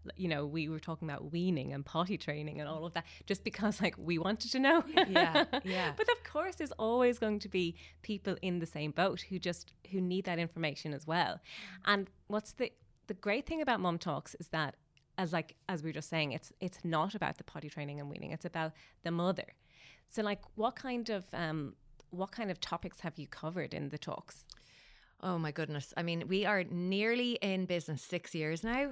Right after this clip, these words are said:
Speaker 1: Oh my
Speaker 2: So
Speaker 1: God.
Speaker 2: I know it's, and we're, yeah,
Speaker 1: <laughs>
Speaker 2: six years in February. Um, and we have covered every topic
Speaker 1: Okay.
Speaker 2: in
Speaker 1: <laughs>
Speaker 2: those. So, and, and, and that's ranging from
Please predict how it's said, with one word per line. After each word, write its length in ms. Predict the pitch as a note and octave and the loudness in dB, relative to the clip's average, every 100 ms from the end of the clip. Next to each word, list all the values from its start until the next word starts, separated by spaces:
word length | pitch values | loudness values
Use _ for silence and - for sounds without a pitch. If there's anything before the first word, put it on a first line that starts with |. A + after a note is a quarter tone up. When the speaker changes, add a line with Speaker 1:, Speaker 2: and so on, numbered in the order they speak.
| - | -2
Speaker 1:
Oh 60 | D4 | 2
my 80 | F3 | 4
Speaker 2:
So 300 | E3 D#3+ D#3 | 4 4 2
Speaker 1:
God. 60 | F3 | 2
Speaker 2:
I 100 | E3 | 2
know 220 | D#3+ D3 | 2 2
it's, 240 | C#3+ - | -2 -4
and 180 | E3 D3+ | -4 0
we're, 160 | G#3+ - | -2 0
yeah, 140 | F3 D#3 | -2 0
Speaker 1:
<laughs> 120 | G4+ | -2
Speaker 2:
six 160 | - | -2
years 260 | G3 F3+ E3 | -2 -2 -2
in 120 | D#3+ | -4
February. 500 | D3+ D3 C#3+ D3+ G#3+ - - - - - | -4 -4 -2 -2 -2 -8 -16 -16 -8 0
Um, 640 | F3+ E3 D#3+ D3+ D3 - - _ _ _ - | 2 4 2 2 -2 -4 -8 _ _ _ 0
and 480 | F3 E3 D#3 D3+ C#3+ | 2 2 2 -2 -4
we 140 | F#3 F3+ | -2 0
have 160 | F3+ | -2
covered 640 | - E3+ D3+ D#3 D3 D3 - - - _ - | -2 -2 0 -2 -2 -2 -4 -6 -12 _ -2
every 260 | E3 D#3+ D#3 | -2 0 -2
topic 480 | D3+ A#2 - - - | -2 -4 -8 -10 -8
Speaker 1:
Okay. 180 | F3+ F#3 D#3+ | -6 -4 2
Speaker 2:
in 180 | F3+ E3 | 4 4
Speaker 1:
<laughs> 80 | |
Speaker 2:
those. 200 | D3+ D3 - - | 4 2 -2 -6
So, 240 | D#3 F#3+ F#3 | 2 4 6
and, 120 | F#3 | 6
and, 280 | - E3+ E3 E3+ | 4 4 2 0
and 160 | E3+ | 2
that's 240 | E3 - F3 | 0 0 -2
ranging 500 | E3 D#3+ D#3 D3 D3 | 0 0 -2 -4 -4
from 520 | - D3+ D3 C#3+ | -2 0 2 -2